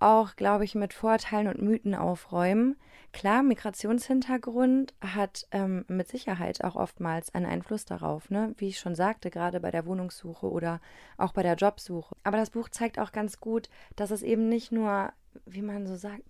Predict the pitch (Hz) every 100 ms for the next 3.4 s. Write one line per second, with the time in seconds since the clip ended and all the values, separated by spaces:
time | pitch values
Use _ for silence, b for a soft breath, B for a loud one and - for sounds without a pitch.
0 | - 220 226 208 - - 214 190 - 233
1 | - 170 175 214 208 - - 202 - 185
2 | 202 214 214 196 196 196 185 B B B
3 | - 202 202 196